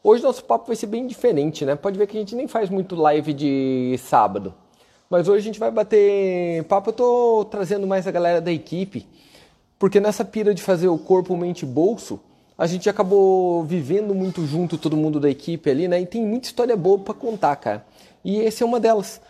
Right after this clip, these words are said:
E eu acho que é motivante a história, eu acho que é muito legal pra todo mundo ouvir, eu tenho orgulho de contá-la.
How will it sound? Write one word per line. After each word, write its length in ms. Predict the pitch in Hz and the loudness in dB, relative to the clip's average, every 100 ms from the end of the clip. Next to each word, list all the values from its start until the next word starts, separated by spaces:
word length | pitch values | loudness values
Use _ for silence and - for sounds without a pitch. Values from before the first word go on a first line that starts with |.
| _ _ | _ _
E 140 | 170 | 2
eu 80 | 185 | 4
acho 220 | 208 202 | 4 0
que 80 | - | -4
é 20 | |
motivante 840 | 214 196 233 - 214 131 170 185 185 | -2 -2 -2 -4 -4 0 0 0 -4
a 20 | |
história, 400 | 151 - 143 151 | -6 0 2 4
eu 100 | 143 | 2
acho 160 | 151 - | 0 -2
que 120 | 185 | -6
é 20 | |
muito 340 | 165 170 190 208 | -4 -6 -6 -4
legal 380 | 180 135 135 | -2 4 2
pra 160 | 143 147 | 2 -4
todo 220 | 143 143 | -6 -6
mundo 180 | 139 131 | -6 -6
ouvir, 240 | 117 107 | -6 -2
eu 80 | 143 | -4
tenho 180 | 151 220 | -2 -6
orgulho 400 | 240 135 185 170 | -6 -2 -2 -2
de 80 | 135 | -4
contá-la. 600 | - 120 135 139 170 | -4 0 4 2 0